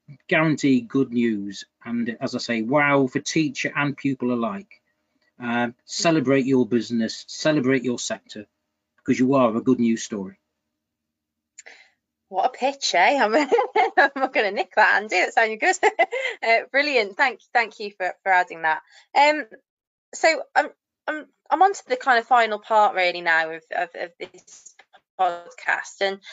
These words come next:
Speaker 2: and so I suppose, you know, we've talked to people about the benefits, the challenges, the kind of planning stages,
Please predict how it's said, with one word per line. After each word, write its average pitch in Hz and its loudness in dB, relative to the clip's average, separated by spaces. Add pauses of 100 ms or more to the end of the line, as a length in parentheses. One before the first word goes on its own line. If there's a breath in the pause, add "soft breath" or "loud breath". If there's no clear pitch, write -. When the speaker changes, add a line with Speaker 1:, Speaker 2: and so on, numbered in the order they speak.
(180 loud breath)
Speaker 2:
and 220 -4
so 226 4
I 226 4
suppose, 226 0 (240 soft breath)
you 208 -6
know, 190 2
we've 208 -4
talked 262 0
to 247 -12
people 208 0
about 185 2
the 190 -6
benefits, 226 0
the 190 -16 (420)
challenges, 208 0
the 214 -8
kind 180 -4
of 175 -12
planning 202 0
stages, 196 -2